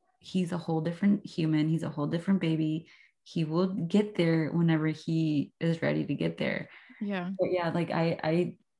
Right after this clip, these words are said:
Speaker 1: blamed myself for him not reaching certain milestones too. So yeah, I feel that I was the same
Speaker 2: Like,
Speaker 1: way.
Speaker 2: comparing yourself,
Speaker 1: Mm-hmm.
Speaker 2: comparing yourself and your baby to others is,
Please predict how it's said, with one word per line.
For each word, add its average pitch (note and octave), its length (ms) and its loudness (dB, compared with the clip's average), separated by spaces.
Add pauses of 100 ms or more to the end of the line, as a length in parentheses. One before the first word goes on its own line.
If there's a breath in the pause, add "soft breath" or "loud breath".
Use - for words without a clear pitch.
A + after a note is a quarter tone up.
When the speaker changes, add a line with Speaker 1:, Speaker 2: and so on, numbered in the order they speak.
(220)
Speaker 1:
blamed E3+ 440 4
myself D3 760 -2 (360)
for D#3+ 160 -4
him E3 200 2
not E3 160 2
reaching E3+ 320 2
certain - 240 -2
milestones D3+ 600 -2
too. D#3+ 180 -4
So D3 140 -6
yeah, D3 200 0
I D3+ 80 -2
feel D#3 220 -8
that D3+ 380 -2 (760)
I E3+ 40 -2
was E3 100 -2
the D#3+ 80 -6
same G3+ 180 -2
Speaker 2:
Like, G#3+ 140 2
Speaker 1:
way. - 0 -
Speaker 2:
comparing G#3 600 2
yourself, G3 540 -2 (420)
Speaker 1:
Mm-hmm. G3 320 8
Speaker 2:
comparing B3+ 120 6
yourself G#3 460 2
and G3 140 -2
your G3 80 0
baby F#3+ 280 -4
to F#3+ 180 -10
others F#3 520 -2
is, G3 280 -6